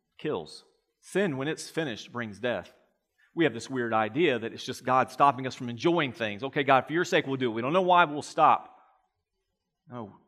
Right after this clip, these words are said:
God's judgment over sin is a rescue from sin. Now, obviously, Ananias and Sapphira were judged fatally for their sin,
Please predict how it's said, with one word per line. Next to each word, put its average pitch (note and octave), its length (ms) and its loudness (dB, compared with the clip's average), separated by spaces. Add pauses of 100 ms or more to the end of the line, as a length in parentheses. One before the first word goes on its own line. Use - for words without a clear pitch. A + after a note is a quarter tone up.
(580)
God's C3 240 -2
judgment C3+ 340 -2
over A2 140 -8
sin A2+ 260 -6
is A2 160 -12
a G2+ 80 -4
rescue G2 720 -4
from F#2 140 -16
sin. D#2 340 -16 (1120)
Now, B2 120 4
obviously, A#2 800 2
Ananias A2+ 480 0
and G#2+ 160 -10
Sapphira B2 440 4
were G#2+ 140 -8
judged B2 440 -2
fatally C3 360 -2
for C3 240 -6
their G#2+ 160 -4
sin, F#2 420 -10